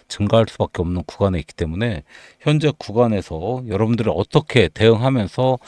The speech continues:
안정적으로 이 수익을 극대화할 수 있을지 이런 부분이 가장 궁금하실 겁니다. 그래서 이번에 특별히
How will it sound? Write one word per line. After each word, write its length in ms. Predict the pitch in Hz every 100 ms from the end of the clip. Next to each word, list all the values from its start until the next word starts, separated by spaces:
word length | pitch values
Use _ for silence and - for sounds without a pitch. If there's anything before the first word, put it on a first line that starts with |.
| - -
안정적으로 960 | - 104 131 131 123 107 82 76 113 123
이 160 | 95 92
수익을 640 | - - 165 143 127 87 -
극대화할 440 | - - 135 127
수 100 | -
있을지 480 | - - - - 127
이런 360 | 113 95 120 110
부분이 380 | - 123 113 104
가장 320 | - 110 101
궁금하실 460 | - 107 113 98 -
겁니다. 400 | 82 78 85 78 - - - -
그래서 220 | 113 -
이번에 380 | 98 101 120 107
특별히 640 | - - 139 110 82 113